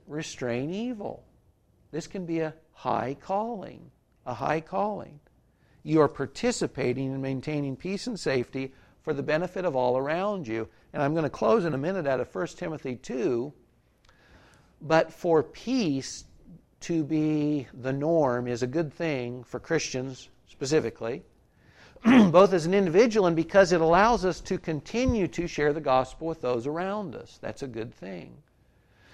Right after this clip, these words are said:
So if you're a Christian, to serve in the military as an international police force, so to speak, or locally in a local police type force, you can also be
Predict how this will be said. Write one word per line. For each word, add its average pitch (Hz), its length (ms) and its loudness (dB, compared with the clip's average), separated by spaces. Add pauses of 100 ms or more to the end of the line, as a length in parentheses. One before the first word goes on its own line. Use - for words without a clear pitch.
(140)
So 202 200 0
if 180 120 0
you're 247 140 0
a 233 40 -4
Christian, 233 560 -4
to 147 120 -6
serve 233 400 0
in 175 80 -6
the 143 80 -4
military 151 960 0
as 127 200 -2
an 139 80 -4
international 139 680 0
police 113 380 -2
force, 113 340 -6
so 113 140 -4
to 107 100 -8
speak, - 480 -12 (560)
or 151 220 6
locally 165 880 4
in 160 140 0
a 143 180 4
local 208 440 4
police 147 500 2
type 131 360 -4
force, 127 380 -4
you 202 80 -4
can 202 160 -8
also 226 380 0
be 139 400 -2